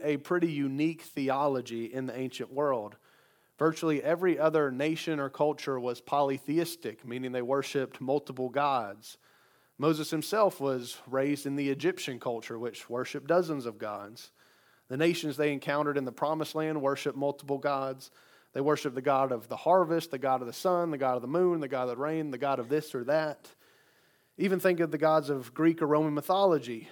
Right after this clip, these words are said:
multiple gods associated with their own different elements or domains. But the people of God are and always have been completely monotheistic.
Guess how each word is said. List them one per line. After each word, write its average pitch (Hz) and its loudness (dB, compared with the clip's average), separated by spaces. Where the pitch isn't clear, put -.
multiple 165 2
gods 139 2
associated 147 0
with 127 -2
their 131 -4
own 147 0
different 143 -4
elements 156 2
or 131 -2
domains. 143 -2
But 147 0
the 135 0
people 208 -2
of 123 -2
God 123 -2
are 131 2
and 135 -4
always 165 6
have 156 2
been 139 -4
completely 147 -2
monotheistic. 123 -6